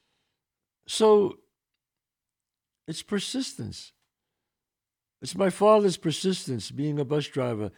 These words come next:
not falling prey to the mafia when they wanted him to run numbers for them. It's my persistence that I wouldn't take no, I wouldn't take, I would not take no for an answer when I wrote A Bronx Tale. I ca-,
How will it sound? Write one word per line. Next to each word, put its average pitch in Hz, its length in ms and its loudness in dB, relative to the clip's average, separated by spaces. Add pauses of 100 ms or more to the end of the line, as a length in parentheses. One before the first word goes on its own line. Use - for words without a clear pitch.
(360)
not 160 240 -2
falling 147 380 0
prey 135 340 0
to 123 120 -6
the 113 100 -4
mafia 120 500 -4
when 104 160 -4
they 104 100 -4
wanted 117 360 -4
him 104 100 -6
to 104 100 -8
run 110 260 -4
numbers 107 300 -6
for - 140 -14
them. 95 220 -14 (1800)
It's 107 160 -10
my 165 220 2
persistence 127 840 -4 (400)
that 131 120 -2
I 135 100 2
wouldn't 143 280 0
take 139 220 0
no, 139 380 2 (360)
I 127 60 -4
wouldn't 147 200 -2
take, - 220 -2
I 127 100 -2
would 127 280 -2
not 147 240 -2
take 131 180 -2
no 135 180 0
for 131 180 -6
an 127 60 -2
answer 131 360 -4
when 110 120 -4
I 110 100 -4
wrote 123 380 -2
A 95 80 -10
Bronx 113 400 -6
Tale. 113 360 -6 (1300)
I 107 80 -6
ca-, - 160 -10